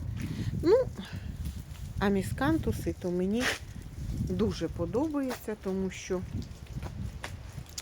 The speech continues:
прикриває усе моє неподобство. От зараз ще раз упаду і все. О, Господи Боже.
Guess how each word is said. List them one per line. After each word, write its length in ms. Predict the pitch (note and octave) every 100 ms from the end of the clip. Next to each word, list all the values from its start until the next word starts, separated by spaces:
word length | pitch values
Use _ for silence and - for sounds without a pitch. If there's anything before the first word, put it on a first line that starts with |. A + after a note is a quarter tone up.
| - - - - - -
прикриває 880 | A#3 D4+ C#4+ C#4+ A3 A3+ D#4 F#4 - -
усе 380 | G#3+ - A#3+
моє 340 | D4 F#3 F3+ G#3
неподобство. 720 | G3 - F#3+ D#3+ C#3 - F3
От 100 | F3
зараз 280 | F#3+ F3+ F3
ще 260 | - F3
раз 260 | D#3+ D3 -
упаду 380 | D#3 F3 F#3+ D#4+
і 100 | G#3
все. 300 | - - B2+ - - - - - - - - -
О, 60 | C4+ - - -
Господи 600 | C4+ - - - - - -
Боже. 160 | -